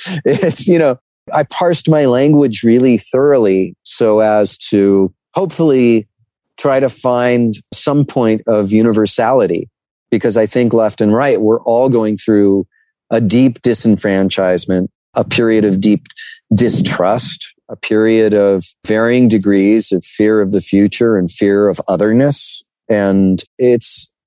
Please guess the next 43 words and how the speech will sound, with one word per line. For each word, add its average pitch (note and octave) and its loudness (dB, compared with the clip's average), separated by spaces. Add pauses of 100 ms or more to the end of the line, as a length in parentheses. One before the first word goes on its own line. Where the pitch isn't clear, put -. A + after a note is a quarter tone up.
(200)
it's - -6
a E3 2
really E3 4
hard C#3 -2
time G#2 -2
when G#2+ 0
people A2 0
are G#2 2
so A#2+ 0
pitted A#2+ -2
against F#2+ -2
each E2+ -2
other E2+ 0
that F2 -12
there's F#2+ -2
really G2 0 (200)
just G2+ -4
reality G#2 2
itself. G#2 -2
It E2 -8
feels G2 0
like F2 -2
it's F2 -6 (100)
finding F2 0
common F2+ 0
language. F#2 0 (360)
And A#2+ -2
throughout B2+ 0 (160)
my G#2+ 0
life, A#2 0 (240)
I've A#2 0
never A#2+ 2
felt A#2 -2
that G2+ -2
more. A2 0 (140)
And G#2 0
I've G#2+ 0
always B2 0
felt A#2 0
like A2 -2
I G#2 0
could F#2+ -2
bridge G#2+ 0